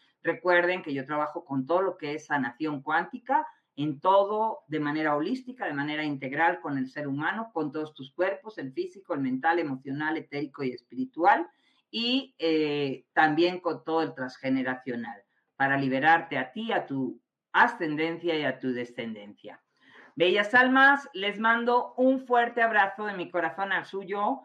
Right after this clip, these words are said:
Si te ha gustado este programa, compártelo, dale like, eh, deja tus comentarios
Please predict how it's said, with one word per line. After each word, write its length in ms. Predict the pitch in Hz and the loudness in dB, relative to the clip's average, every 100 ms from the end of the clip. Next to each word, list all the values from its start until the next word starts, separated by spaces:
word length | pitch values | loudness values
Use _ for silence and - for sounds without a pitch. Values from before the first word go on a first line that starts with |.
| _ | _
Si 260 | _ 208 | _ -4
te 80 | 233 | 6
ha 140 | 262 277 | 6 6
gustado 320 | 254 214 208 | 2 2 2
este 200 | 202 190 | 2 -8
programa, 640 | 156 160 165 165 165 170 | -6 0 2 4 2 -2
compártelo, 800 | - 170 170 208 202 - 196 185 | -2 -2 4 6 6 2 -4 -4
dale 360 | 175 185 196 180 | 0 0 2 0
like, 400 | 170 170 170 170 - _ | 2 4 4 0 -12 _
eh, 240 | 165 175 - | -6 -6 -6
deja 400 | 160 - - 226 | -8 -6 -6 -8
tus 180 | 180 - | -10 -12
comentarios 920 | 156 156 156 156 175 165 170 175 - | -10 -6 -6 0 0 2 0 -2 -6